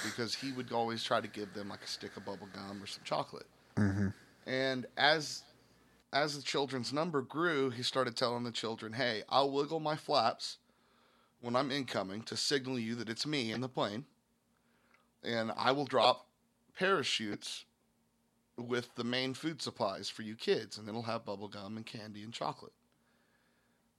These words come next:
Speaker 1: Um, and so the rest of these German children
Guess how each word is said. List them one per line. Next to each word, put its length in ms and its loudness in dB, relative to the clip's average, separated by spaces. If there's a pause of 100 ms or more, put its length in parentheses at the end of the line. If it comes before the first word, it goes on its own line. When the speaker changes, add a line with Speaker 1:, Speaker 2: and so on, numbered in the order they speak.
(100)
Speaker 1:
Um, 400 -4 (1500)
and 140 -4
so 160 2
the 80 0
rest 260 2
of 60 -16
these 140 -4
German 300 0
children 560 0